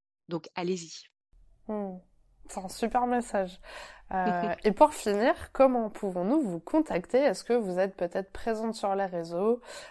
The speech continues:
Speaker 2: Euh, voilà, si vous avez envie de nous partager, euh, comment on peut vous contacter, bah, c'est à ce moment-là.
Speaker 1: Oui,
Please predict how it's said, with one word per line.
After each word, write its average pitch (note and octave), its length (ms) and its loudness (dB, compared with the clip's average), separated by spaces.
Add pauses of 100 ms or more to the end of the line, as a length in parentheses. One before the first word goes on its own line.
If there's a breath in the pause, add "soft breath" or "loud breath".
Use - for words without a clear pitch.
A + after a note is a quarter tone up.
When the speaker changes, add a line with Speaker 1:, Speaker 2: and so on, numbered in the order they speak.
(140)
Speaker 2:
Euh, F3 240 -2 (460)
voilà, F3 300 0 (120)
si - 200 -4
vous F#3 120 2
avez F3 160 4
envie F3+ 240 2
de F3+ 180 0
nous E3+ 160 -4
partager, F#3 480 0
euh, F#3 320 0 (300 loud breath)
comment G#3+ 280 2
on G3+ 100 -2
peut G#3+ 100 -2
vous F#3+ 160 -4
contacter, F#3+ 480 -2
bah, G#3 160 0
c'est - 160 4
à C4 80 6
ce B3+ 140 -6
moment-là. F#3+ 280 -2 (720)
Speaker 1:
Oui, F#3+ 300 -4